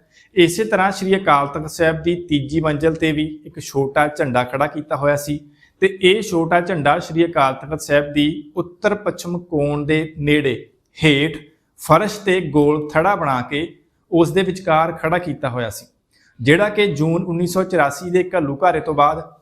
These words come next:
ਸ੍ਰੀ ਅਕਾਲ ਤਖਤ ਸਾਹਿਬ ਦੀ ਨਵੀਂ ਇਮਾਰਤ ਉਸਾਰਨ ਲਈ ਪਹਿਲੀ ਇਮਾਰਤ ਨੂੰ ਢਾਉਣ ਸਮੇਂ ਦੋਨੋਂ ਛੋਟੇ ਝੰਡੇ ਵੀ ਉਖਾੜ ਦਿੱਤੇ ਗਏ ਸੀ। ਨਵੀਂ ਇਮਾਰਤ ਦੇ ਮੁਕੰਮਲ ਹੋਣ ਤੇ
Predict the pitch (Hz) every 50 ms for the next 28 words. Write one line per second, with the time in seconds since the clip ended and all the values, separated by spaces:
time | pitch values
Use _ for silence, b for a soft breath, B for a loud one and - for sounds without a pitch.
0 | _ _ _ - - - 147 170 190 170 156 - 151 151 156 147 156 151 - 165
1 | 165 - 151 156 160 156 151 156 156 165 170 165 - 139 139 139 143 147 156 170
2 | 180 196 175 - 151 147 143 143 147 151 151 - 143 - - 135 131 127 135 147
3 | 147 143 139 143 143 - b b b b b b b _ _ 170 156 165 180 196
4 | 208 208 190 165 165 156 151 151 151 - 165 170 175 170 175 - 175 151 127 127
5 | 131 131 - 160 156 160 160 170 175 165 139 120 113 135 143 151 156 175 185 180
6 | 185 180 180 - - 147 147 147 147 170 165 165 180 165 135 127 127 127 131 131
7 | 143 - 156 - - 135 127 120 120 117 113 - 123 117 113 107 107 107 - -
8 | - _ _ _ b b b b b b b b - 139 147 160 170 185 202 208
9 | 196 185 185 185 185 196 185 190 196 196 180 - - 165 165 175 196 185 170 180
10 | 175 170 165 - 185